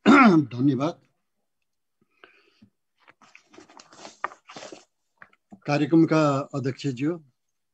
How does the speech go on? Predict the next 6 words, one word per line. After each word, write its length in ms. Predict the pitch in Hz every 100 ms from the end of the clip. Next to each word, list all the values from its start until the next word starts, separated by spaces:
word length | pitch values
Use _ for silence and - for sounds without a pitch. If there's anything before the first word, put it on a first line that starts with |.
| _ - _ - - - -
कार्यक्रमको 560 | 143 127 143 135 143
सञ्चालकज्यू 920 | 117 - 127 135 135 139 117 151 170 147
र 100 | 135
आयोजक 440 | 127 127 117 127 - - _ _ _ _ _ _ -
मित्रहरू, 580 | 127 139 135 131 127 180 - _ _ _ - _ _ _ _ _ -
साथै, 720 | - 143 151 151 151 147